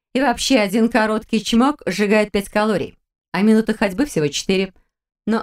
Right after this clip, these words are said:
а о том, что приятнее, вообще вопрос не встаёт»,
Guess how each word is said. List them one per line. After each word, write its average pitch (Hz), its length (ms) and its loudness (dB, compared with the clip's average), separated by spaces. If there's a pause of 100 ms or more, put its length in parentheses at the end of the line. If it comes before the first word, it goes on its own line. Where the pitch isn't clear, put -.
а 185 160 2
о 196 60 -2
том, 214 220 0
что - 260 -2
приятнее, 151 720 0
вообще 147 360 0
вопрос 269 440 0
не 226 120 2
встаёт», 196 540 -2